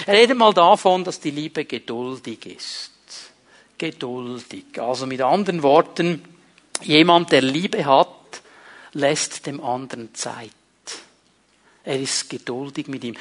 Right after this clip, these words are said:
Darf ich noch mal was kurz sagen über die Ehe, liebe Ehepartner? Ich hoffe, ihr habt das alle schon gemerkt. Und wenn nicht, sage ich's dir hier ganz liebevoll. Du bist nicht verheiratet, um deinen Partner zu verändern. Das ist nicht die Aufgabe deiner Ehe.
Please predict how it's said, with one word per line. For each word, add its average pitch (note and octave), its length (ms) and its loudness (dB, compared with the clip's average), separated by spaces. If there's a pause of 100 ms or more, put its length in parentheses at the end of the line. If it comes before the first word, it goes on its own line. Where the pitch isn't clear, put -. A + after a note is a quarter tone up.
(240)
Darf F#3 200 4
ich D#4 80 -6 (100)
noch A#3 160 6
mal B3 160 6
was A3+ 160 2
kurz A3+ 280 4
sagen G3+ 260 6
über F3+ 160 -2
die E3+ 180 -6
Ehe, F3 300 4
liebe E3+ 280 -2
Ehepartner? D3+ 840 -2 (320)
Ich - 140 -8
hoffe, E3+ 260 6
ihr D#3 80 4
habt D#3 160 4
das - 140 -6
alle D3+ 300 2
schon C#3 260 -2
gemerkt. B2 600 0
Und C3+ 140 -12
wenn B2+ 240 0
nicht, D3 340 0
sage D3+ 280 2
ich's D3 160 -10
dir C#3 180 -6
hier C3+ 220 -4
ganz C3+ 380 -4
liebevoll. C3 500 -6
Du C#3 100 -8
bist C#3 320 -6
nicht C#3 220 -10
verheiratet, C3+ 800 -4
um B2+ 80 -12
deinen C3 240 -8
Partner B2+ 400 -8
zu - 160 -14
verändern. G#2 480 -10 (2000)
Das D3 200 -10
ist C3+ 100 -10
nicht C3+ 300 -10
die C#3 100 -4
Aufgabe C3 680 0
deiner B2+ 340 -4
Ehe. A2 380 -10